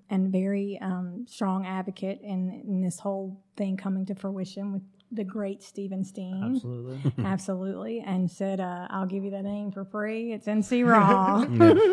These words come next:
Speaker 1: You know how he is.
Speaker 3: That's
Speaker 1: That one's
Speaker 3: awesome.
Speaker 1: free. That one's on me.
Speaker 3: Yeah.
Speaker 1: And, uh, Richie Tanner Hill is, um,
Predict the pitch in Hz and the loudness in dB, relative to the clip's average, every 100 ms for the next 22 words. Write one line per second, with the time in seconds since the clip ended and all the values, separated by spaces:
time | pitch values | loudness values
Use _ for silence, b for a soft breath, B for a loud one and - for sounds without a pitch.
0 | 392 349 262 240 226 220 220 220 240 277 | 8 6 6 6 4 4 0 2 2 4
1 | 220 208 208 185 196 - b b 226 269 | 0 0 -2 -2 -6 -14 b b -2 0
2 | 254 240 226 208 185 185 190 b b 110 | 4 4 4 4 0 -4 -8 b b -4
3 | 208 226 202 190 185 202 190 190 202 190 | -4 0 2 4 2 0 -2 -2 -2 0
4 | 185 190 185 202 196 190 190 - 180 190 | 2 2 0 -2 0 0 -2 -4 -2 0
5 | 190 190 | 0 0